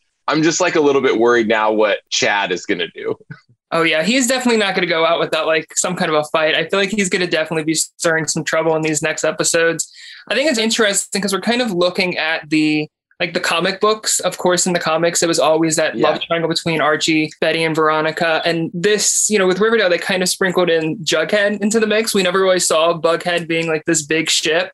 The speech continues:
Speaker 2: And so it's interesting to see, does this, like, slam the door open for, like, a reunion of Betty and Jughead? 'Cause they've been very off on their own,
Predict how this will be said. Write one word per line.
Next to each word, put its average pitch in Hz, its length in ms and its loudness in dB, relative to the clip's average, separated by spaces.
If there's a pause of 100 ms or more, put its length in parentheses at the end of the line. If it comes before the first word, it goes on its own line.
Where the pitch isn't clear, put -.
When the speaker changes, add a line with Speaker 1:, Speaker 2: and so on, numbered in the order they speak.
Speaker 2:
And 180 120 -2
so 196 200 2
it's 185 160 0
interesting 214 600 0
to 185 60 0
see, 185 200 0
does 170 320 0
this, 185 200 2
like, 151 200 0
slam 180 400 2
the 175 80 0
door 170 240 2
open 180 520 0
for, 180 140 2
like, 160 220 0
a 170 100 2
reunion 165 560 0
of 175 120 -4
Betty 180 220 -2
and 185 120 -2
Jughead? 185 340 0
'Cause 196 160 -2
they've 190 180 0
been 233 240 0
very 220 440 2
off 180 320 0
on 185 160 0
their 165 180 2
own, 175 300 0